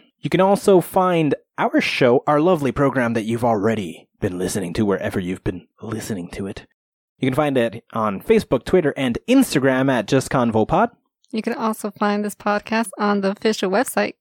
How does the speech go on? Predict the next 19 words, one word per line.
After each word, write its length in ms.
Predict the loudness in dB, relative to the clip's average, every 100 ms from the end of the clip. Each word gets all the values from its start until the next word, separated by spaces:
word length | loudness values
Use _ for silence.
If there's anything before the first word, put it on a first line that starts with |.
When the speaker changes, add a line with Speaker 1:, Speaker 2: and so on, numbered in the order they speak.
| -4
Speaker 2:
great 220 | 0 0
thoughts 240 | 2 0 0
dot 200 | -4 -2
info, 440 | -2 0 0 0 0
on 340 | 0 2 -2 -2
Apple 400 | -2 0 -2 -2
Podcasts, 1000 | 0 2 2 0 -2 0 0 0 -4 -12 0
Podbean, 680 | 2 2 0 -6 -2 -2 -4 -2
Google 300 | -2 0 -2
Podcasts, 640 | -2 -6 -4 -4 -4 -6 -10 -4
or 100 | -4
Stitcher. 520 | -2 -4 -4 -8 -10 _ _ _ -20 -14 -2
Speaker 1:
Yes, 380 | 4 4 4
and 140 | 2 4
remember 460 | 4 4 6 6 4
to 220 | 2 0
subscribe, 1080 | 2 0 2 -4 0 2 4 2 2 0 -2
uh, 120 | -4
rate, 280 | 0 0 0